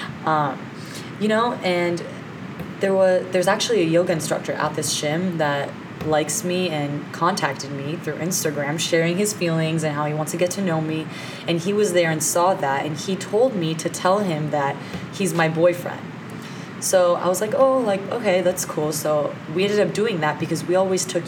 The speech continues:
yoga classes with a certain instructor. So that instructor got off my back 'cause he saw us always working out, but he also thought he was my boyfriend of a long time. And so we continued doing that.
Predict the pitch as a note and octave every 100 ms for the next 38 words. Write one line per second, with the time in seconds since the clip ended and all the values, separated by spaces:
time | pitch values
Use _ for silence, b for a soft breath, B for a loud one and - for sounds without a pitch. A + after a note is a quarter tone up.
0 | D3+ F3 G3 - D3 C#3+ D3 C#3+ D3 D3+
1 | - D#3 D#3 D3 C#3+ F#3 F#3 - - -
2 | B B - A#3 B3 G#3 F#3 F3 E3+ E3
3 | D3+ D3 D3 D3 C#3+ F#3+ F#3+ - D#3 D#3+
4 | - D#3 D3+ D3 C#3+ D3+ C#3 D#3+ G#3+ A3+
5 | F#3 F3 D#3+ D#3+ D#3+ D#3+ D3+ E3 D3+ C3+
6 | - - D3 E3 F#3+ A#3 B3+ - - -
7 | B B B - D#3 E3 D#3 C#3+ C#3+ D#3+
8 | - - - - - - - - - E3
9 | D#3+ D#3 D#3+ B B B B B - -
10 | G#3 G3+ F#3+ - B3 F4 E4 C4+ G#3+ F3
11 | D#3+ D3 C3+ C3